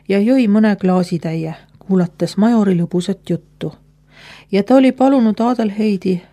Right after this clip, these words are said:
kutsuda järgmiseks päevaks tädi Eleonore, et neil oleks veidi pidulikum. Täna oli ta vara metsa läinud, hoolimata majorist, ja nüüd, kui Adelheid nägi teda õuel,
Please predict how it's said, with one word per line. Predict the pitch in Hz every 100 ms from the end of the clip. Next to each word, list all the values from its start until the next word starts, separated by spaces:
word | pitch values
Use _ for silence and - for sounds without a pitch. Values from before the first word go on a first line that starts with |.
| _
kutsuda | - 254 - 190 202
järgmiseks | 214 240 214 180 170 -
päevaks | - 233 214 180 -
tädi | - 208 - 185
Eleonore, | 190 202 220 233 185 165 156 - - - _
et | 190 -
neil | 208 202 185
oleks | 180 180 -
veidi | 190 190 190
pidulikum. | 196 180 160 156 - 160 - - _ _ -
Täna | 190 190
oli | 180 190
ta | 185 196
vara | 214 226
metsa | 185 233 - - 202
läinud, | 196 190 180 - _ _
hoolimata | 190 180 175 175 - 190
majorist, | 180 226 202 180 - -
ja | 180
nüüd, | 190 233 196 - - - - - -
kui | 196 202
Adelheid | 247 214 202 214 208
nägi | 202 220 196
teda | 185 185 220
õuel, | 262 226 185